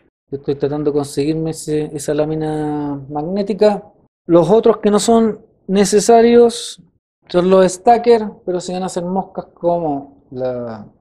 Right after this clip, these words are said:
Stimulator o el Hercadis, entonces sí pueden comprárselo. Hay de distintos diámetros, ojo, pueden partir con el más chico para moscas de no tanto pelo como la del Her o la Stimulator, o ya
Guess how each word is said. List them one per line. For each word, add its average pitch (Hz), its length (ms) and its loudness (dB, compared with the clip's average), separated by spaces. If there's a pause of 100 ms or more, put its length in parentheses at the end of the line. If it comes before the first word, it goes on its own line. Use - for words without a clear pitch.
(500)
Stimulator 151 1000 -4
o 135 40 -2
el 139 180 -4
Hercadis, 214 840 0 (260)
entonces 160 540 -10
sí 170 440 -4 (360)
pueden 156 180 0
comprárselo. 180 1040 -2 (420)
Hay 165 140 4
de 160 100 2
distintos 160 640 0
diámetros, 190 640 2
ojo, 190 560 0 (260)
pueden 165 220 0
partir 165 340 -2
con 160 140 -2
el 151 80 -6
más 160 240 -8
chico 170 240 -4
para 156 180 2
moscas 165 340 -6
de 156 120 -8
no 165 80 -4
tanto 165 340 -4
pelo 180 240 -2
como 151 220 -8
la 139 100 -4
del 139 260 -4
Her 180 320 -4 (140)
o 147 80 -6
la 143 140 -2
Stimulator, 208 840 -2 (440)
o 143 140 -2
ya 175 440 2